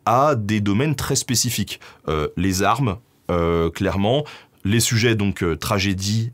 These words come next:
guerre. On a aussi tout ce qui a trait à la nudité, et c'est pour ça que parfois il y a des mots comme pénis ou vagin qui sont malheureusement, euh, bah, euh, censurés, euh,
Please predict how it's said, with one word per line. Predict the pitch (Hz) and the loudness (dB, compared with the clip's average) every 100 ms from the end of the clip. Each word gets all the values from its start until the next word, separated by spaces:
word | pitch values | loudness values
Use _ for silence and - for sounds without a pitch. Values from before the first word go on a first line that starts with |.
| - | -8
guerre. | 85 110 165 160 - - - _ | -2 0 0 -2 -10 -20 -20 _
On | 95 104 | -2 0
a | 113 | 2
aussi | 110 113 - 135 | 2 2 0 -2
tout | 127 | -2
ce | 123 | -2
qui | - | 0
a | 98 | 0
trait | - 127 | 0 0
à | |
la | 90 87 | 2 2
nudité, | 107 147 143 120 135 220 | 2 4 2 2 0 -2
et | - | -4
c'est | - - | -2 -2
pour | 90 | -2
ça | - 120 | -2 -2
que | 104 | -2
parfois | 90 80 - 117 | -2 -2 0 2
il | 107 | 2
y | |
a | |
des | 90 95 | 0 0
mots | 107 120 | 0 0
comme | 98 90 85 | 0 0 -2
pénis | - 135 107 110 - | 0 2 2 2 -2
ou | - - - | -8 -8 -4
vagin | 104 101 90 120 | -2 0 -2 -6
qui | 104 | -6
sont | - 107 | -4 -2
malheureusement, | 101 98 95 98 110 120 - - - | 0 0 0 0 -2 -2 -6 -16 -6
euh, | 87 85 82 80 67 64 | 0 2 2 0 -2 -4
bah, | 57 82 95 90 | -4 0 0 2
euh, | 85 82 | 0 -2
censurés, | - 120 101 107 85 101 131 | -2 -2 0 -2 -2 0 2
euh, | 110 90 87 | 2 0 -2